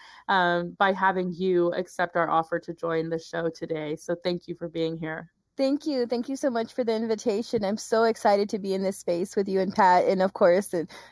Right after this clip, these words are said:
Speaker 2: you know, Diane and Ernest. I'm fangirling too. I'm
Speaker 1: Yeah.
Speaker 2: like, "Oh my goodness." <laughs>
Speaker 1: It, it's a powerhouse filled show. I'm like,
Speaker 2: <laughs>
Speaker 1: "You know what? I, I thought we would get it at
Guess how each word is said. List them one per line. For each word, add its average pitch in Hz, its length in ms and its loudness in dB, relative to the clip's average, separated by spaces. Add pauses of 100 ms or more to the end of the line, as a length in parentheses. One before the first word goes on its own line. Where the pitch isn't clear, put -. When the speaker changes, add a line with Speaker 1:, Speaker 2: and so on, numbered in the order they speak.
Speaker 2:
you 196 60 0
know, 185 160 6
Diane 214 680 6
and 196 120 2
Ernest. 220 540 6
I'm 320 240 8
fangirling 302 760 8
too. 359 240 6
I'm 302 120 10
Speaker 1:
Yeah. 277 60 8
Speaker 2:
like, 262 200 6
"Oh 370 220 6
my 294 180 6 (180)
goodness." 359 760 6 (160)
<laughs> - 20 4 (760)
Speaker 1:
It, 339 220 8
it's 359 200 6
a 415 120 6 (100)
powerhouse 330 640 8
filled 285 320 4
show. 254 380 8
I'm 226 160 10
like, 240 220 8
Speaker 2:
<laughs> 277 40 4
Speaker 1:
"You 285 140 2
know 311 160 6
what? 294 140 6
I, 240 540 4
I 247 40 0
thought 254 340 2
we 247 120 0
would 240 180 2
get 240 120 4
it 240 100 2
at 220 140 2